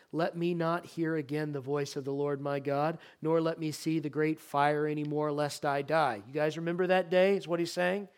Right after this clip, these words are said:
"That's the day I'm talking about. And the Lord said to me, 'What they have spoken is good. I will raise up for them a prophet like you from among their brethren.'" And I will put my words in his mouth, and he shall speak to them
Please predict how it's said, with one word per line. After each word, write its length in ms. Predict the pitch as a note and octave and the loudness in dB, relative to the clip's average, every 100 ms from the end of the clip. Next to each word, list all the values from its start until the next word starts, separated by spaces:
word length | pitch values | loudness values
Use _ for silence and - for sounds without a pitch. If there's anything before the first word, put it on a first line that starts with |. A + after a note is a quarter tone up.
| _ _ | _ _
"That's 240 | D3 D#3+ | 0 0
the 120 | - F3 | 0 0
day 180 | F3+ | 2
I'm 140 | F3+ F3 | 2 -2
talking 420 | F#3 F#3 F3+ D3 | 0 0 0 -8
about. 380 | B2+ C#3 B2+ - _ - - - | -6 -6 -8 -12 _ -20 -16 -6
And 180 | D#3 | -2
the 60 | D#3 | 0
Lord 360 | D#3+ F3+ G3 - | 2 2 2 0
said 300 | F#3+ F#3 D3+ | 0 0 -2
to 80 | |
me, 160 | D#3 D3 | -4 -4
'What 240 | C#3 D3 | -2 -2
they 120 | D#3+ D3+ | -2 -4
have 140 | C#3+ | -4
spoken 460 | - - E3 E3+ D#3+ | -8 -2 -2 -2 -4
is 180 | C#3+ | -6
good. 400 | B2+ E3 D#3 B2 B2 _ _ _ _ _ | -2 0 0 -4 -12 _ _ _ _ _
I 260 | D3+ D#3+ F3 | 0 2 2
will 200 | E3 D3+ | 0 0
raise 340 | D#3+ F3+ F3+ | 2 0 0
up 160 | F#3 - | -4 -6
for 160 | - | -10
them 240 | C#3+ C#3 C3+ | -8 -6 -8
a 80 | C3 | -10
prophet 540 | - D#3 D#3+ - D#3+ - | -6 -4 -4 -6 -14 -8
like 320 | C#3+ C#3+ - | -8 -8 -8
you 360 | D3 C3+ A2+ A#2 _ _ _ _ | -8 -8 -12 -18 _ _ _ _
from 180 | C#3+ C#3+ | -8 -6
among 320 | C#3+ D3 D#3+ | -4 -4 -4
their 160 | D#3 | -4
brethren.'" 560 | C3+ D3 D3 A#2+ B2 A2+ _ _ _ | -4 -4 -4 -6 -16 -18 _ _ _
And 160 | - C#3 | -10 -4
I 120 | C#3+ | -2
will 160 | D3 C#3+ | -2 -6
put 260 | - F#3 | -6 -8
my 200 | - E3 | -4 -4
words 380 | D#3+ D3+ D#3 C#3 | -4 -4 -6 -8
in 80 | C#3+ | -10
his 160 | C3+ A#2+ | -10 -10
mouth, 400 | C3+ B2+ A#2+ _ _ - - | -8 -8 -10 _ _ -20 -12
and 100 | C#3 | -6
he 120 | D#3 | -4
shall 260 | - D#3 | -2 -4
speak 540 | D3+ - - G3 G3 - | -4 -10 -8 -6 -6 -6
to 120 | E3+ | -6
them 360 | E3 E3+ D3 | -4 -2 -2